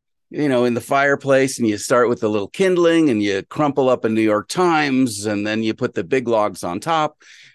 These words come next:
because the, if you're burning fuels where you have a lot of surface area to a little bit of mass, like a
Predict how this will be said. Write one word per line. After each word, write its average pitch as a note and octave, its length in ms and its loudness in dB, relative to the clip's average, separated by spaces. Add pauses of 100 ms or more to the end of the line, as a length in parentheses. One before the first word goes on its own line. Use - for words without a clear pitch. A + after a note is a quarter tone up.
because A2+ 600 0 (480)
the, A#2 340 -8 (240)
if A2+ 260 -6
you're C#3 140 -2
burning F3 480 2
fuels D#3+ 500 0
where C3 120 2
you B2+ 100 2
have A#2 140 -2
a A2 40 0
lot C3+ 300 0
of D#3 60 -6
surface F3+ 520 -2
area G2+ 580 0 (120)
to B2 180 0
a A2+ 40 2
little D3+ 240 2
bit D#3 160 2
of G2+ 120 -4
mass, A#2+ 520 -2
like G#2 200 -2
a G#2+ 160 0